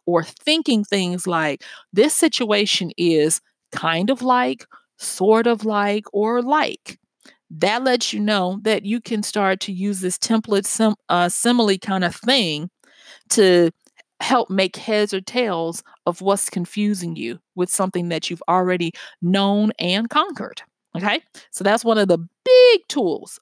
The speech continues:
Another one is, remember I talked about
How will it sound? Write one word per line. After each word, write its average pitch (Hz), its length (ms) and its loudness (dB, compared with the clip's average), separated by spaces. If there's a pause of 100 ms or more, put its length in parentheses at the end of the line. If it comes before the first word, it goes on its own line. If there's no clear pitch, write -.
Another 330 360 -2
one 180 240 -6
is, 156 440 -4 (800)
remember 311 300 2
I 302 80 2
talked 277 280 -2
about 220 320 -2